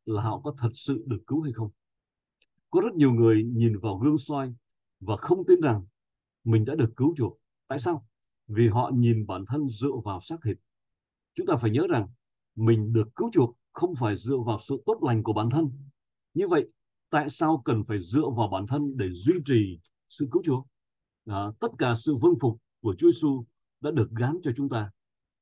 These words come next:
Và tất cả tội lỗi của chúng ta đều đã được gán cho Chúa Giêsu. Do đó, phần F,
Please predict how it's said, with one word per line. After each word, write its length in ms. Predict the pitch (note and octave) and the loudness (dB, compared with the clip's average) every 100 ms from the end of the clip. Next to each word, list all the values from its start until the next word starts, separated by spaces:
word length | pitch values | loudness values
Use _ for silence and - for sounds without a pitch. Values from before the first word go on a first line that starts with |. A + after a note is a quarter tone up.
| _ | _
Và 160 | - A2 | -6 -4
tất 60 | A#3 - | -2 0
cả 180 | A#2 A2+ | -2 0
tội 160 | C3 B2+ | 0 2
lỗi 180 | B2+ F3 | 2 2
của 100 | - | -2
chúng 140 | C3+ D3 | -2 -4
ta 180 | C3 B2 | -4 -2
đều 160 | A2 F#2 | -2 -4
đã 100 | B2 | -4
được 160 | A#2 A2 | -4 -2
gán 180 | A#2+ D3+ F#3+ | -2 -2 -4
cho 100 | A#2 | -4
Chúa 140 | C#3+ | -4
Giêsu. 260 | A#2+ C3 A2 _ _ _ _ _ _ _ _ _ _ _ | -4 -6 -8 _ _ _ _ _ _ _ _ _ _ _
Do 300 | - F#2+ A2+ | -16 -8 -2
đó, 160 | B2+ D#3+ - | 0 -2 -4
phần 120 | G#2+ | -4
F, 180 | B2+ | -4